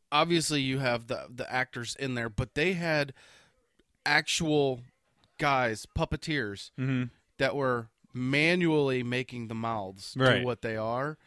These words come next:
Speaker 2: Yeah, there's multiple, um, motors in every, in all the turtles'
Speaker 1: Mm-hmm.
Speaker 2: heads. So the eyes,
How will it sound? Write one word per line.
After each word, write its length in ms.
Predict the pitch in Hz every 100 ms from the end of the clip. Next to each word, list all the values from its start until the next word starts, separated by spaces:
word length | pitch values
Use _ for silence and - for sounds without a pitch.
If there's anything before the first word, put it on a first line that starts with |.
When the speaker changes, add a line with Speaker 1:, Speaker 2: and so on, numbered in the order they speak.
| -
Speaker 2:
Yeah, 280 | 131 120 107
there's 320 | 147 190 160
multiple, 1000 | 160 170 180 185 156 147 143 139 139 147 _ _ _ _ -
um, 580 | 127 123 120 117 113 117 -
motors 840 | 135 143 147 131 123 117 - - _ _ _ -
in 360 | 143 135 131 - _ _ _ _ -
every, 560 | 143 139 147 147 143 151
in 140 | 139
all 200 | 135 151
the 100 | 151
turtles' 680 | 151 143 131 127 120 - - _ -
Speaker 1:
Mm-hmm. 60 | 135 113 123
Speaker 2:
heads. 180 | 139 139 - _ _ _ _ _
So 540 | - 135 123 120 120
the 180 | 123 131
eyes, 680 | 131 139 151 156 156 139 -